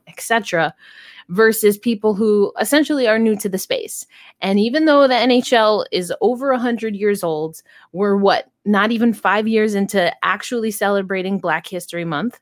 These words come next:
and a lot of other things. So, you know, the pace that I personally would want for myself in, in any capacity versus what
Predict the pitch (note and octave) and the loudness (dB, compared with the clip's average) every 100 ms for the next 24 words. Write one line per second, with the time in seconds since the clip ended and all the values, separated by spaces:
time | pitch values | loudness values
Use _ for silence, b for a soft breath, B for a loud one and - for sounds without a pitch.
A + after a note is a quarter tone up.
0 | b b b _ - A3+ A#3 A#3 A3+ - | b b b _ -2 0 2 0 -2 0
1 | C4+ C4+ C#4+ D4 D4 - D4 G3+ - - | 2 4 2 2 0 2 0 0 -8 -14
2 | - - G#3 G3+ F#3 - A3 F#3 F3+ - | -10 -2 0 2 0 -2 -2 -2 -4 -10
3 | - F#3+ G3+ A#3+ B3+ A3 - G#3 G#3+ G#3 | -6 -6 0 -2 0 -2 0 2 2 2
4 | - G3 G3 F#3+ F3+ F3+ E3+ E3 F3 F3 | 0 -4 -2 -4 -2 -4 -6 -4 -4 -4
5 | E3+ E3+ F#3+ G#3 E3+ - - G#3 F#3+ D#3 | -12 -6 2 2 2 -2 -6 -2 -2 -2
6 | D#3 - C3+ - - - G3 F#3+ - A#2 | -2 0 0 -4 -16 -12 -6 -4 -6 -2
7 | G3 G3+ - G3+ A#3 A3+ G3+ F3+ - - | 0 0 -2 0 2 2 -2 -8 -4 -4
8 | - E3+ - - B B B - G#3 G#3 | -4 -10 -10 -18 B B B -2 2 4
9 | G#3 F#3 F#3 G#3+ G3 | 2 0 2 2 2